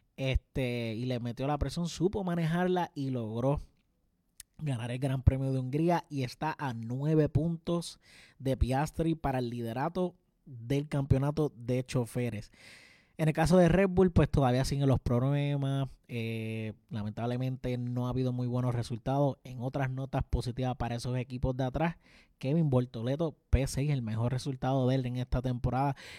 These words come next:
Y los Aston Martin en el top diez con Alonso P cinco y Stroll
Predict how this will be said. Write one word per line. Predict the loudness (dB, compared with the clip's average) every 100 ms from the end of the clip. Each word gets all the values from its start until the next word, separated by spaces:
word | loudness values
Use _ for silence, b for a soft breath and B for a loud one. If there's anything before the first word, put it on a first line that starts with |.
| B
Y | 0
los | 2
Aston | 2 0 0 0
Martin | 0 0 0
en | 0
el | 0
top | 0 -2 0
diez | 0 0
con | -2 -4
Alonso | -2 -4 -4 -6 -4 -4 -4 -6 -12 _ -20 _ _
P | -4 -4
cinco | -2 -4 -4 -4 -4 -4 b b b _ 0
y | 2 2
Stroll | 2 4 4 2